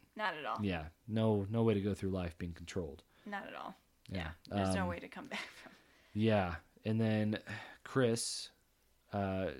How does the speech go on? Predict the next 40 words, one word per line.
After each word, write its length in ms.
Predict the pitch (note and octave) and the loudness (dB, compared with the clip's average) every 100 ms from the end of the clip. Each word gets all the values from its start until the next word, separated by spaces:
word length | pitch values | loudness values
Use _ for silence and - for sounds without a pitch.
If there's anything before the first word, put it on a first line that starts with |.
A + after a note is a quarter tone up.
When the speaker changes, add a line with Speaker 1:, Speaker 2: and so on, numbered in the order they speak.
| - | -10
Speaker 2:
Rose 420 | G#2+ B2 B2+ A#2 A#2 | 4 6 6 6 2
is 260 | A2 G2+ | 2 0
not 280 | A2+ C3 C3+ | 0 0 4
dead. 280 | A#2 F#2 F#2+ | 4 4 2
She 140 | - | 0
was 60 | G2+ | 0
shot 200 | - G#2+ | 2 0
in 60 | A#2 | 0
the 60 | |
sto-, 240 | - - G2+ | 0 -2 0
uh, 40 | G2 | 0
in 160 | F#2+ | -2
the 60 | G2 | -2
stomach, 440 | - F#2 F#2 - _ _ - - _ - | -2 -2 -4 -8 _ _ -20 -20 _ -2
and 420 | G2 F#2+ F#2 F#2 - | 0 2 0 -2 -2
she's 220 | A2+ A2 | 0 2
about 220 | A2 G#2+ | 2 0
to 60 | G#2 | 0
go 160 | G#2 | -2
for 100 | G2+ G#2 | -2 -4
the 60 | |
gun 240 | G2 G2+ F#2+ | -2 0 0
again 240 | F#2+ F#2+ | -2 -2
while 80 | G2 | -4
she's 180 | - G2 | -4 -4
laying 140 | G2 | -2
on 80 | F#2+ | -2
the 60 | |
ground. 360 | F#2 F2+ F2+ F#2 | -4 -6 -4 -6
Chris 220 | - G#2 | -4 -2
Speaker 1:
Mm-hmm. 80 | G#2+ | 0
Speaker 2:
moves 160 | G#2+ A2+ | 0 2
it 60 | A2+ | 2
away, 340 | G#2+ G2 F#2+ | 2 2 0
and 100 | F#2+ | -4
he 80 | G2+ | -4
starts 380 | G2 - A2 - | -2 2 0 0
to 280 | - G2+ F#2 | -2 0 0
choke 320 | F2+ D#3 C#3 - | 2 4 4 0
her, 260 | F2 F#2+ | -4 -6